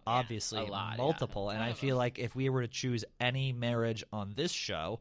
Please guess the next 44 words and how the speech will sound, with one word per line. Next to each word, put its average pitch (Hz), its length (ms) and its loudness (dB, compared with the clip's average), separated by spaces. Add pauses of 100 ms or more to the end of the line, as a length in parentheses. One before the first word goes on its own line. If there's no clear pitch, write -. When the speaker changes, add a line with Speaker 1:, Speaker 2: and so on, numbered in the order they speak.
(600)
Speaker 1:
this 110 340 -2
is 117 120 -2
the 113 80 0
one 110 300 -2
that's 104 180 -4
primed 104 800 -4
to 101 340 -4 (260)
kind 110 280 -2
of 98 200 -4
devolve 107 460 2
the, 131 120 -2 (140)
and 123 160 0 (680)
that's 156 200 6
just 135 200 0
me 139 160 0
guessing. 123 580 2
I 120 80 4
don't 123 80 0
wanna 117 140 0
speculate, 123 560 0
but 120 60 -2
at 113 60 -2
the 113 100 -4
same 117 200 -4
time, 113 220 -4
that's 101 160 -12
kinda 117 260 -6
what 120 100 -4
we 98 80 -8
do 117 140 -4
here. 131 280 2
<laughs> - 20 0
So 202 260 10
Speaker 2:
Yeah, 190 240 12 (140)
yeah. 117 200 2 (260)
Speaker 1:
it's 143 220 2
like, 151 380 4
how 156 280 6
ugly 151 420 6
will 147 160 6
it 131 140 2
be? 143 400 4
I 139 140 4
hope 151 500 2